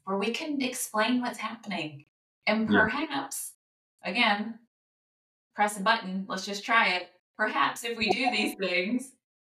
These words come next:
Speaker 1: you'll
Speaker 2: Yeah.
Speaker 1: have a better buy-in from folks.
Speaker 2: You definitely will. And then, so then, then another great discussion, which is a discussion almost all on its own, is,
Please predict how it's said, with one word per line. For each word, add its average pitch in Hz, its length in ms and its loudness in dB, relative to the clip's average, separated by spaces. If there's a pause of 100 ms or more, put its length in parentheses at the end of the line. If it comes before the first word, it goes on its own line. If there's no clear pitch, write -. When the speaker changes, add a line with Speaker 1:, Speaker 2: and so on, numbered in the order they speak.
(160)
Speaker 1:
you'll 240 180 0
Speaker 2:
Yeah. 247 80 8
Speaker 1:
have 277 260 4
a 226 40 -10
better 247 240 2
buy-in - 560 0
from 190 220 -4
folks. - 680 -4 (840)
Speaker 2:
You 135 180 2
definitely 151 460 4
will. 135 320 4
And 147 200 4
then, 160 360 4
so 156 260 4
then, 147 260 4
then 147 220 6
another 143 400 4
great 123 380 2 (200)
discussion, 123 920 4
which 120 240 0
is 120 160 2
a - 20 -8
discussion 110 520 2
almost 113 760 -2
all 120 480 2
on 113 180 0
its - 140 -2
own, 117 300 6
is, 104 180 -2